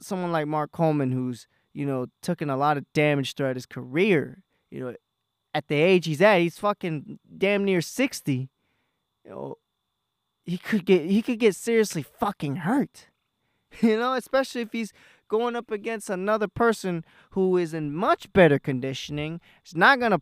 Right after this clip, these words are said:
pop his fucking shoulder out from throwing a fucking punch, who's not gonna gas as soon as he makes it into the ring. You know, like, it's just, it just seems fucking terrible. Seems like a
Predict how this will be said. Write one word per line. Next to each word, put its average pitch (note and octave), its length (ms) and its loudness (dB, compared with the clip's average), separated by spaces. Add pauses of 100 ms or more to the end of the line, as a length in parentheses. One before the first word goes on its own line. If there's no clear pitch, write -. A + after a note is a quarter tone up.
(100)
pop - 260 4
his F3 200 0
fucking G#3+ 380 2
shoulder G3+ 420 4
out D3 160 4
from C#3 160 -6
throwing F3+ 320 2
a D3 140 0
fucking D#3 360 -4
punch, G#3 440 4 (240)
who's G3+ 200 -2
not G#3 260 -2
gonna F3 300 -2 (380)
gas A3 420 6
as D#3+ 100 -2
soon G3+ 180 2
as F#3+ 120 2
he F#3 80 2
makes F#3+ 320 2
it F#3+ 100 2
into F#3 240 0
the C3+ 120 2
ring. A3 520 2 (460)
You - 60 -16
know, A3 280 2
like, G3+ 380 4 (800)
it's G#3 220 -4
just, - 640 -8
it F#3 120 -8
just E3 240 -6
seems F3 360 -8
fucking D3 540 -8 (560)
terrible. G3+ 800 8 (640)
Seems A3 180 -2
like G#3+ 120 2
a D#3 100 4